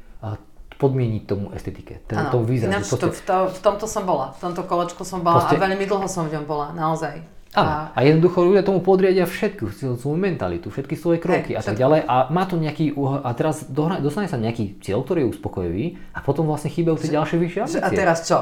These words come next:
Speaker 1: Áno, že a čo s tým ďalej?
Speaker 2: Ako
Speaker 1: Veď
Speaker 2: tie rybky. Si
Speaker 1: Áno,
Speaker 2: videl
Speaker 1: áno.
Speaker 2: to Hľada sa Nemo? Keď to
Speaker 1: Mm.
Speaker 2: skončí?
Speaker 1: No, skús povedať.
Speaker 2: No, keď to skončí, tá rozprávka a idú titulky,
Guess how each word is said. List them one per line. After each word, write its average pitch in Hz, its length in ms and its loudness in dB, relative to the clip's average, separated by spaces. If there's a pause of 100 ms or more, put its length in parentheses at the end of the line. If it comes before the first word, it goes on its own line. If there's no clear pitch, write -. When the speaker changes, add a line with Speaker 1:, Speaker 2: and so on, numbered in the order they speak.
(140)
Speaker 1:
Áno, 208 200 4
že 123 120 2
a - 80 -4
čo - 100 2
s 131 80 2
tým 156 140 -2
ďalej? 208 240 4
Speaker 2:
Ako 131 80 2
Speaker 1:
Veď 113 100 2
Speaker 2:
tie 185 160 2
rybky. 175 400 -4
Si 139 140 -4
Speaker 1:
Áno, 196 100 2
Speaker 2:
videl 170 240 4
Speaker 1:
áno. 175 140 2
Speaker 2:
to 175 80 -2
Hľada 160 320 2
sa 196 100 -6
Nemo? 180 300 -2 (260)
Keď 135 320 -2
to 196 140 -2
Speaker 1:
Mm. - 20 -4
Speaker 2:
skončí? 170 380 -4 (180)
Speaker 1:
No, 302 240 -4
skús - 220 -6
povedať. 98 320 -6 (240)
Speaker 2:
No, 165 160 0
keď 202 180 -2
to 226 60 0
skončí, 156 480 -6 (160)
tá 170 100 -4
rozprávka 170 600 0
a 165 80 0
idú 165 160 -4
titulky, 170 720 -6